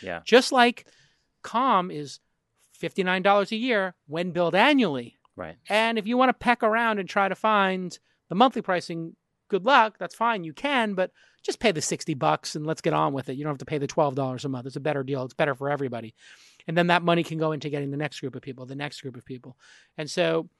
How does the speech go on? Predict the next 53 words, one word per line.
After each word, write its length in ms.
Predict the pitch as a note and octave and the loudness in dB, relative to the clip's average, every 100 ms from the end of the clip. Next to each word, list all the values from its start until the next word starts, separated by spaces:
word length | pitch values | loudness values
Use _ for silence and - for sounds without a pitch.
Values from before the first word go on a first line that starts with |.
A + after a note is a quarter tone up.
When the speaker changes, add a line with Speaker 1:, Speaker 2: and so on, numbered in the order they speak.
| _ _ | _ _
Speaker 2:
what 140 | F3 F3 | 2 2
I 60 | |
encourage 400 | E3+ - B3+ G3 | 2 4 6 6
all 100 | F3 | 4
founders 340 | - D#3 D3 - | 4 2 0 -6
to 60 | |
do 140 | D3+ D3 | -4 -4
is 100 | C3 | -4
be 140 | E3 | -8
creative 400 | - F3 F#3 F3 | -8 -4 -2 -2
in 80 | D#3 | -2
that 120 | D3+ | -4
model 280 | D#3 D3+ D#3+ | -2 -2 -2
and 100 | D#3+ | -6
all 140 | D3+ | -6
investors 640 | C#3+ D#3+ A3+ - C#3+ C#3 - _ _ _ _ _ _ - _ | 0 4 4 4 -6 -6 -12 _ _ _ _ _ _ -20 _
to 100 | - | 2
work 120 | D#4+ | 2
with 80 | F#4 | 4
your 80 | G3 | 4
founders 340 | F3 D3+ D3+ | 4 4 2
on 140 | D3+ C#3+ | -4 -4
that. 280 | C#3 D#3 - | -6 -8 -8
Can 420 | G#3 A3 G#3+ G#3 _ _ _ - | -4 -2 -4 -8 _ _ _ -12
you 80 | E3 | -10
skip 300 | - G#3+ F3 | -4 -2 -2
around 260 | D#3+ D3 | -2 -4
to 60 | C#3 | -6
funding? 400 | D#3+ B2+ A2 A#2+ | -6 -6 -8 -16
'Cause 220 | - C#3+ - | -10 -10 -6
every 240 | G3+ G#3 B3 | -2 -2 0
time 500 | G#3 F3 E3+ E3 - - | 0 0 -2 -6 -12 -10
a 60 | |
founder 300 | - F3 F3 | 0 0 2
dilutes 300 | D#3+ C#3+ C#3 | -2 -2 -6
twenty 240 | - D3 C3+ | -6 -8 -8
percent, 400 | C#3 C3+ D#3+ D#3 | -8 -8 -8 -4
we 180 | F3 G3+ | -2 0
get 140 | E3+ | 0
diluted 320 | D3+ C#3+ C3 | -2 -2 -4
twenty 180 | - C#3 | -6 -8
percent 260 | B2+ C#3+ C3+ | -8 -8 -6
if 40 | |
we 80 | C#3 | -6
don't 140 | C3+ | -8
participate, 600 | C3 - G#3+ G#3+ G3 F#3 - - - | -6 -2 -2 0 -4 -4 -10 -20 -6
or 60 | F3 | 0
we 60 | F3 | 0
gotta 100 | D#3 | 0
put 140 | D#3 | -4
more 80 | D3 | -6
cash 260 | - C#4 - | -4 -6 -6
in. 160 | D3 | -10